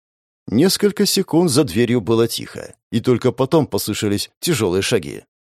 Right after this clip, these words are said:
"Кто там?" "Это Михаил Гущин, я не один". Специально предупредил воеводу, чтобы он не удивлялся.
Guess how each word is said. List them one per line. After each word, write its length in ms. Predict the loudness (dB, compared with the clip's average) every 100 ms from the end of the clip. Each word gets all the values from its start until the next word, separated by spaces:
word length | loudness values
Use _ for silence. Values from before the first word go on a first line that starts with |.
| _ _
"Кто 240 | 0 4 4
там?" 400 | 4 2 -2 -14 _ _ _ _
"Это 220 | -2 2 2
Михаил 360 | 2 2 2
Гущин, 360 | 2 -2 -2 0
я 160 | 2
не 80 | 4
один". 420 | 2 -2 -6 -10 _ _ _ -12
Специально 760 | -10 -6 -2 0 2 2 0
предупредил 600 | -2 -2 -2 -2 0 2
воеводу, 440 | 4 2 2 0 -2
чтобы 280 | -2 0
он 180 | 0 0
не 80 | 0
удивлялся. 760 | 0 0 -2 -6 -8 -12 -16